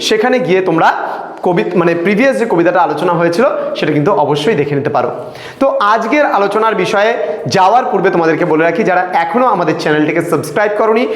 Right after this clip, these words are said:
অবশ্যই চ্যানেলটিকে সাবস্ক্রাইব করো এবং ডেসক্রিপশন বক্সে আমাদের নাম্বার দেওয়া আছে, ক্লাসের শেষে আমি দুটো নাম্বার দিয়ে দিব। তোমরা যদি আমাদের কাছে অনলাইনে পড়তে চাও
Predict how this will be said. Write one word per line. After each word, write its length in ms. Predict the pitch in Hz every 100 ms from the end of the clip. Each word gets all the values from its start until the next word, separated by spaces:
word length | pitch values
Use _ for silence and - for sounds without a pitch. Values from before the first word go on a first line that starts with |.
| - -
অবশ্যই 400 | 196 240 262 247
চ্যানেলটিকে 420 | 190 170 170 175
সাবস্ক্রাইব 500 | 175 151 - 202 196
করো 280 | 226 226 262 - -
এবং 280 | 202 254 208
ডেসক্রিপশন 580 | 170 202 202 262 254 240
বক্সে 280 | 220 -
আমাদের 280 | 220 180 175
নাম্বার 340 | 151 151 180 175
দেওয়া 200 | 190 196
আছে, 140 | 233 -
ক্লাসের 340 | 180 165 - -
শেষে 320 | - 165 220
আমি 140 | 202
দুটো 200 | 147 143
নাম্বার 320 | 156 143 156
দিয়ে 120 | 208 156
দিব। 220 | 170 277 - - -
তোমরা 260 | 240 269
যদি 180 | 262 254
আমাদের 280 | 226 190 190
কাছে 240 | 185 180
অনলাইনে 440 | 180 160 160 160 160
পড়তে 240 | 160 160 180
চাও 280 | 175 277